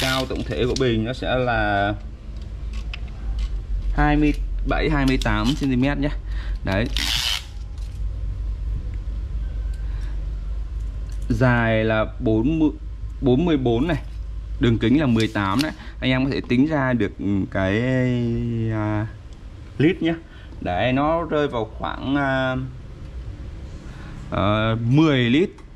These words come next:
Đấy là em tính là khoảng, khoảng mười lít nhá. Mười lít là ít đấy, em tính đang hụt đấy. Tại vì cái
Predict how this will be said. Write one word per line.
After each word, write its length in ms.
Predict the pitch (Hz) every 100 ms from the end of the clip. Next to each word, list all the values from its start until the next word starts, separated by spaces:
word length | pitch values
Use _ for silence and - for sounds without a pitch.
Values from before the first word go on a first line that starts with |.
| - - - - -
Đấy 140 | 127 165
là 100 | 143
em 220 | 135 139
tính 260 | 139 127
là 60 | 185
khoảng, 180 | - 113
khoảng 300 | - - 135
mười 200 | 123 107
lít 240 | 123 160
nhá. 80 | 165 - - -
Mười 200 | 104 101
lít 160 | 127 160
là 200 | 117 80 95 -
ít 140 | 202
đấy, 160 | 240 226
em 180 | 135 123
tính 840 | 127 160 180 165 151 143 147 -
đang 280 | - 117 117
hụt 240 | 117 156 123
đấy. 120 | 117 -
Tại 160 | - 82
vì 180 | 98 95 - - - -
cái 500 | 92 101 120 123